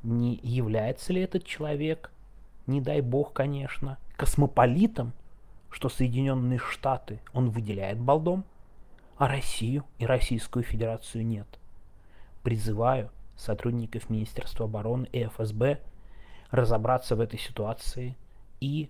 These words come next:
к завтрашнему дню, к завтрашней сводке, чтобы это было непременно исправлено.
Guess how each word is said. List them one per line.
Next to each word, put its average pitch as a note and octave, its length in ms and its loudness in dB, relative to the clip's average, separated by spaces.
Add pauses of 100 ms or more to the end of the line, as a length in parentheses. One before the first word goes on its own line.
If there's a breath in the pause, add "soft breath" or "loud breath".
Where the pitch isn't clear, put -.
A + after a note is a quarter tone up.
(120)
к A#2+ 80 -2
завтрашнему A2 580 -2
дню, A2 300 -6 (140)
к - 40 -10
завтрашней G#2+ 480 -6
сводке, - 500 -8 (640 soft breath)
чтобы A2 440 -4
это A#2 220 -2
было A2+ 360 -2 (100)
непременно G#2 640 -4 (160)
исправлено. F#2 580 -8